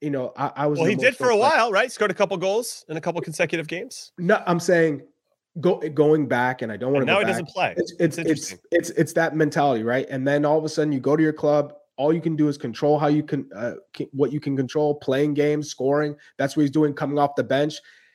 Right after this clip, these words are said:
Speaker 1: And for a player like him, you score three or four goals off the bench. You're like, "Hey, I'm ready to start now. I've showed you I can score." And the coach says, "No." How do you react to that? Obviously, something's,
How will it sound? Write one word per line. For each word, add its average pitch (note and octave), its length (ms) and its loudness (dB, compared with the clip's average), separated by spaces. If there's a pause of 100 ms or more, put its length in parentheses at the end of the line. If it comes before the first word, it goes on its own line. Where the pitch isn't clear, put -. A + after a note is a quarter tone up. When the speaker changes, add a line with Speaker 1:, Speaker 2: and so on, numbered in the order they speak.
(300)
Speaker 1:
And D3+ 200 -2
for D3+ 200 4
a C3+ 40 0
player F3+ 220 2
like F3 240 2
him, E3+ 220 2
you C#3+ 80 0
score G3+ 280 0
three F#3 240 2
or E3+ 60 2
four E3+ 240 0
goals D3+ 300 2
off D3 160 0
the - 80 -4
bench. D3 260 0
You're E3 100 2
like, D3 140 4
"Hey, F#3+ 380 0 (500)
I'm C#4 240 0
ready C4 140 4
to F#3+ 100 2
start A3+ 300 2
now. C3 180 0
I've G#3 220 2
showed C4 320 0
you F#3+ 80 4
I E3+ 80 4
can D#3+ 160 -6
score." A#2 460 -6
And D3+ 60 -6
the E3 60 0
coach G3 240 2
says, E3+ 280 0
"No." G#3+ 360 0 (1300)
How C#3 160 0
do D#3+ 80 4
you E3+ 80 2
react F#3 340 2
to F#3+ 60 -12
that? G#3 360 0 (120)
Obviously, D3 720 -2 (460)
something's, F3+ 580 2